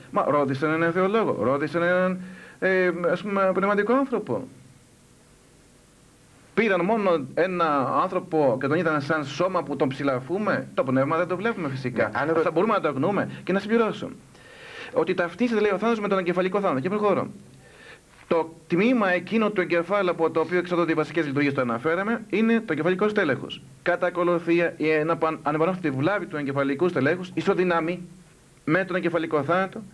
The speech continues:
Speaker 1: και το θάνατο του ατόμου. Κοιτάξτε, δηλαδή, σοφίσματα. Δηλαδή, η βλάβη στο εγκεφαλικό στέλεχος ισοδυναμεί με, α, εγκεφαλικό θάνατο και αυτό είναι θάνατος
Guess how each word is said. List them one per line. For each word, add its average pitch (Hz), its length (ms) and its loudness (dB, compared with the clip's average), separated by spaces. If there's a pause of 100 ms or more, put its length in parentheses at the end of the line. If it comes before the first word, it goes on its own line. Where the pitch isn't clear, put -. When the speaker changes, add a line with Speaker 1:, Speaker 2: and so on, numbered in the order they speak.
(100)
Speaker 1:
και - 80 -2
το 165 100 2
θάνατο 190 320 0
του 202 80 -4
ατόμου. 196 240 -2
Κοιτάξτε, 180 440 -2
δηλαδή, 220 220 -2 (420)
σοφίσματα. 226 960 0 (100)
Δηλαδή, 139 440 0 (140)
η 117 100 -2
βλάβη 117 360 0
στο 180 120 -4
εγκεφαλικό 208 440 0
στέλεχος 185 560 -2
ισοδυναμεί 180 1120 2 (420)
με, 160 420 2 (220)
α, 135 200 0
εγκεφαλικό 156 460 0
θάνατο 202 360 2
και - 100 0
αυτό 269 340 2
είναι 262 320 2 (160)
θάνατος 220 540 -2